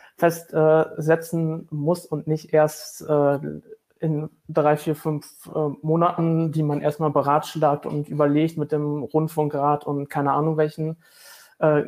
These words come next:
Gremien und so weiter. Und dann muss das, äh,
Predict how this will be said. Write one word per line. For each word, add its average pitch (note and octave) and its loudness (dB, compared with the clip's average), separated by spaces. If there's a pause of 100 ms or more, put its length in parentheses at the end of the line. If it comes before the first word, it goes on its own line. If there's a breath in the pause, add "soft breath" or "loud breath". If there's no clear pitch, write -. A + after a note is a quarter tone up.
(180)
Gremien E3 4
und D#3 -4
so D3+ 0
weiter. E3 0 (420 loud breath)
Und D3+ -2
dann C#3+ 0
muss D#3+ -2
das, - -2
äh, D3 0